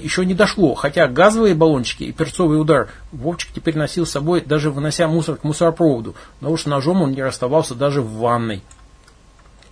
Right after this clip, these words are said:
Сурвалистские сайты сначала ликовали, расписывая в красках, что будет, а потом постепенно стали безлюдить. Действительность с очередями, верными отключениями и непонятками с будущим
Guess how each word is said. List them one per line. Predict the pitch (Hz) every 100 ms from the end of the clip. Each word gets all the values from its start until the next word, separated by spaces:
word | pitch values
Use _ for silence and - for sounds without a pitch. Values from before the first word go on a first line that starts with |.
| - _ - - _ - - - -
Сурвалистские | - 202 214 226 247 - - 165
сайты | - 202 190 160
сначала | - 165 247 196
ликовали, | 170 143 147 190 190
расписывая | - 160 160 - 170 175
в | 151
красках, | - 180 156 151
что | - - 175
будет, | 170 165 143 - - - - -
а | 139
потом | 180 175 226
постепенно | 226 - 190 160 175 175
стали | 160 151 151
безлюдить. | 160 165 160 139 117 - - - - - - - - -
Действительность | 135 165 - 220 214 180 -
с |
очередями, | 175 165 165 156 190 196 196 196
верными | 135 175 170 165 160
отключениями | 151 - 156 - 170 156 143 151
и | 156
непонятками | 160 160 165 170 - 139
с | 120
будущим | 139 160 156 - 156